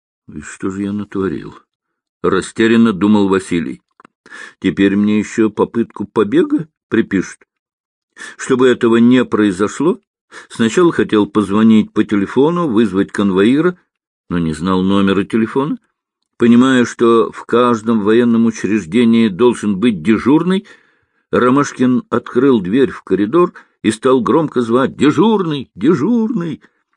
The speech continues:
Сначала появились работники из соседних комнат.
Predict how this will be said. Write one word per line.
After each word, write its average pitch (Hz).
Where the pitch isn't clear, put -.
Сначала 170
появились 156
работники 127
из 135
соседних 127
комнат. -